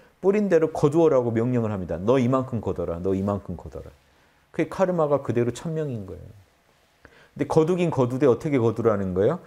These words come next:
사랑으로 거둬라 이거거든요. 그래서 양심적인 카르마의 결이 천명인 겁니다. 수시로 참나랑 함께 가야 됩니다. 참나, 참나 자리 놓치는 순간 여러분은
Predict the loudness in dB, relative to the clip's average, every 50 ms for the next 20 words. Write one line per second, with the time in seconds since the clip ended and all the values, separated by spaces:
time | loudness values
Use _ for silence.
0 | -18 -20 _ _ _ _ -18 -12 -6 -4 -2 -2 -2 -2 -2 -2 -4 -4 -6 -8
1 | -8 -8 -8 -8 -8 -10 -10 -12 -14 -14 -14 -16 -16 -18 -18 -20 -20 -20 -20 -20
2 | -8 -4 -4 -4 -4 -4 -8 -8 -6 -6 -4 -4 -4 -4 -4 -4 -2 -2 -4 -4
3 | -6 -8 -10 -10 -8 -6 -6 -4 -4 -4 -6 -6 -6 -8 -8 -8 -6 -8 -10 -10
4 | -10 -8 -8 -8 -8 -10 -12 -14 -18 -20 _ _ _ _ _ _ _ _ _ _
5 | _ _ _ _ _ _ _ _ _ _ _ _ _ _ _ _ _ _ _ _
6 | _ _ _ -20 -8 -6 -6 -2 0 2 4 4 2 2 -2 -2 0 0 2 2
7 | 2 0 0 -2 -2 0 0 -2 -2 -4 -6 -4 0 0 0 0 -2 -6 -8 -8
8 | -10 -12 -12 -12 -18 -20 -20 _ _ _ -4 -2 0 2 4 4 4 2 0 -2
9 | -4 -4 -2 0 2 2 2 4 4 4 4 4 4 2 2 0 -2 -2 -2 0
10 | -2 -2 0 2 2 4 4 4 4 2 0 -2 -4 -4 -4 -6 -8 -10